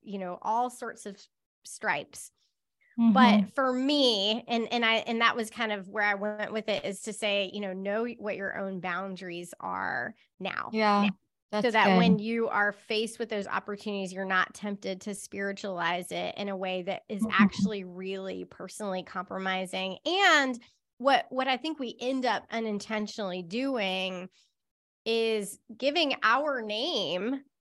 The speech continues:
Speaker 1: to
Speaker 2: Mm-hmm.
Speaker 1: people and conferences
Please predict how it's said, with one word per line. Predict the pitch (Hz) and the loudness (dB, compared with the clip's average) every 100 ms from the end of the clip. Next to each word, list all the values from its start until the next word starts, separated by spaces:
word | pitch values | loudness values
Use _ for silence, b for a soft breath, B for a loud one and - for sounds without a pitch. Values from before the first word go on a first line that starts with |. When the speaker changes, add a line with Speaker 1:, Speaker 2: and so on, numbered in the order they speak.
| _ - | _ -10
Speaker 1:
to | - 294 | -2 0
Speaker 2:
Mm-hmm. | 285 214 | 4 8
Speaker 1:
people | 208 208 196 202 190 196 226 - - | 10 12 10 8 8 4 4 0 -4
and | 233 233 220 214 208 | -2 2 2 0 -4
conferences | 247 269 320 - 247 233 233 180 180 196 233 | -4 -2 -2 -4 -4 -4 -4 -4 -2 -2 -4